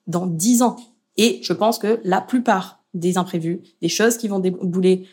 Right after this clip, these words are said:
là, alors que tu les avais pas anticipées, normalement, dans un an, dans dix ans, tu les auras, mais largement, largement, largement oubliées et ça n'impactera absolument rien, euh, au niveau de ton business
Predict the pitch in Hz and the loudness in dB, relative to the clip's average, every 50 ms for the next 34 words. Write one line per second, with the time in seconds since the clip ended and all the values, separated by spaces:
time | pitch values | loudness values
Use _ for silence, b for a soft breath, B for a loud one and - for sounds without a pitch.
0 | B B B - 175 180 180 180 - - 160 165 165 160 - - 165 165 165 165 | B B B 0 2 2 2 2 0 0 -2 -2 -2 -4 -8 -4 -2 -2 0 0
1 | 160 160 160 170 165 160 - - - 151 165 185 208 - - _ _ _ _ _ | 0 0 0 0 -2 -2 -4 -6 -4 0 0 0 0 -2 -10 _ _ _ _ _
2 | 170 170 165 165 160 175 185 185 180 175 - - 175 175 175 180 185 180 175 165 | -2 0 2 2 2 2 2 2 2 0 -2 0 2 2 4 4 4 2 0 0
3 | 160 160 165 170 175 180 208 214 208 - - - 180 175 175 165 165 165 160 175 | -2 -2 0 2 2 2 2 0 -4 -10 -10 -4 0 2 2 2 2 0 0 0
4 | 196 196 185 170 165 170 190 208 220 220 202 214 202 202 208 202 202 196 190 185 | 2 2 0 0 2 2 2 2 2 2 0 0 2 2 2 2 2 -2 -2 -2
5 | 180 180 180 180 185 185 175 170 165 170 170 175 170 170 165 175 165 160 170 190 | -2 0 0 0 0 0 0 -2 -2 -2 -2 0 0 0 -2 -2 -2 0 0 0
6 | 190 - - 190 190 - 196 185 175 165 165 170 160 - 160 156 175 180 175 - | 0 -2 -4 -4 -2 -2 -2 -2 -2 -2 -4 -6 -8 -6 -4 -2 -2 -2 -4 -4
7 | - 175 160 160 151 147 - 165 175 180 185 B B B B - 165 156 151 151 | -4 -2 -2 -2 -4 -4 -2 -4 -4 -4 -4 B B B B 0 0 0 0 0
8 | - 180 185 160 160 190 185 175 170 160 160 160 165 - - - | 2 2 2 4 2 0 0 0 -4 -4 -4 -6 -10 -12 -14 -20